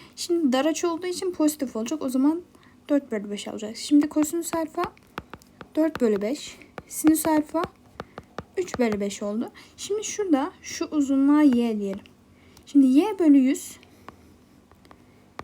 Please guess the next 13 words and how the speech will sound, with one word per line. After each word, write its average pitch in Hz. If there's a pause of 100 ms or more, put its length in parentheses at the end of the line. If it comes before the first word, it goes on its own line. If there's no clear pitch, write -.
(220)
y 302
bölü 240
yüz 262 (420)
aslında 294
sinüs 311
iki -
alfayı 220
verecek. - (360)
Sinüs 349
iki 349
alfa 339
da 349
nedir? 339